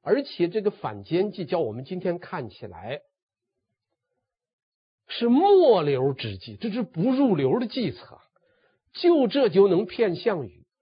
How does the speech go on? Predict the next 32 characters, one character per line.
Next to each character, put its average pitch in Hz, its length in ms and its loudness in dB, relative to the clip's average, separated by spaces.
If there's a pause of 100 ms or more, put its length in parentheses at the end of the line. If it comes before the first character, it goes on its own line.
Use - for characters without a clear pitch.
(400)
为 285 440 2
什 190 220 -2
么 220 140 0
陈 156 340 -4
平 196 280 0
能 220 200 4
用 202 180 4
这 359 260 2
么 208 160 2
个 151 140 -2
计 185 260 -6
策 165 200 -6
骗 147 260 -2
项 123 260 -6
羽 90 140 -20
的？ 92 220 -18 (420)
有 123 200 -4
一 131 140 -4
个 165 120 0
原 120 280 -4
因， 131 220 -6 (400)
陈 220 260 -6
平 226 240 -4
曾 220 260 0
经 226 160 0
在 220 160 -2
项 202 240 -4
羽 170 80 2
手 113 220 -6
下 143 140 -8
待 226 320 -2
过， 185 220 -4